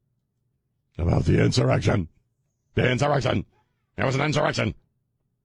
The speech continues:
Uh, I'll tell you what the insurrection is. The insurrection is letting twenty-five thousand illegal aliens just cross it over the border.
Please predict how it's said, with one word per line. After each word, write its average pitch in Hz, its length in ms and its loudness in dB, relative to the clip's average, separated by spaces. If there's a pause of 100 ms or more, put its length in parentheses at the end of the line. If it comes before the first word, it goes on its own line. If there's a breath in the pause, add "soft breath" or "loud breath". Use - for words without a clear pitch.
(3000)
Uh, 87 220 0
I'll 92 100 -4
tell 147 140 2
you 135 60 2
what 104 60 0
the 110 100 0
insurrection 95 500 -2
is. 58 280 -10
The 107 140 0
insurrection 113 460 -2
is 87 160 -2
letting 95 240 0
twenty-five 104 540 -2
thousand 92 360 -2
illegal 87 320 0
aliens 80 360 0
just 71 160 -6
cross 80 360 -2
it 82 60 0
over 71 220 0
the 69 80 -2
border. 67 400 -2